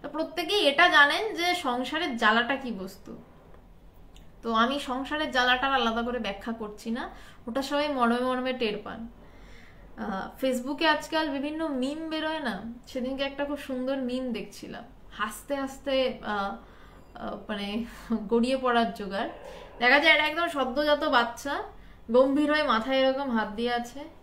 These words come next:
এবং বলছে যে, "আবার জন্মানোর পর ভাবছি আমার জন্য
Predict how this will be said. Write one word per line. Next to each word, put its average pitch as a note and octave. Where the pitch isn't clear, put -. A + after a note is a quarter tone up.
এবং B3
বলছে A3+
যে, A3+
"আবার A#3
জন্মানোর C4
পর C4+
ভাবছি G#3+
আমার A#3
জন্য C4